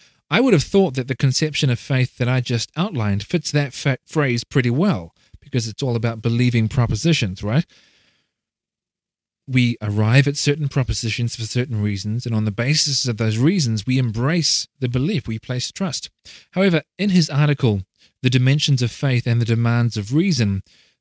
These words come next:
philosopher Robert Audi uses that phrase, propositional faith, in a somewhat different way, a way that I wasn't quite ready for. It took me a few seconds to get my head around it. Here's what he says.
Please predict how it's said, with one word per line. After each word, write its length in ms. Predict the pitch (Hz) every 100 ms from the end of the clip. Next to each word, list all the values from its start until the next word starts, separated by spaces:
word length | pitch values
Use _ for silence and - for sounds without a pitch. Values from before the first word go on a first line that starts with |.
| -
philosopher 460 | 160 190 160 139
Robert 300 | 123 135 135 -
Audi 320 | 143 151 120
uses 520 | 110 127 120 113 - -
that 240 | 139 123 -
phrase, 520 | - 135 120 104 - _ _ _ _ -
propositional 640 | 165 131 120 139 123 113
faith, 340 | - 127 113
in 80 | 120
a 60 | 123
somewhat 480 | - 269 226 131 113
different 400 | 202 - 123 - _ _ -
way, 300 | 123 117 98
a 60 |
way 200 | 101 214
that 100 | 262
I 40 | 175
wasn't 340 | 151 139 135
quite 180 | - 117
ready 300 | 110 127 120
for. 240 | - 101
It 200 | 95 123 - -
took 100 | 196
me 100 | 127
a 60 |
few 160 | - 131
seconds 360 | - 135 127
to 80 | -
get 120 | 131
my 80 | 120
head 180 | 117 135
around 280 | 123 113 107
it. 120 | 107 - - - - _ -
Here's 180 | 202 185
what 100 | 139
he 80 |
says. 400 | 127 - 104 95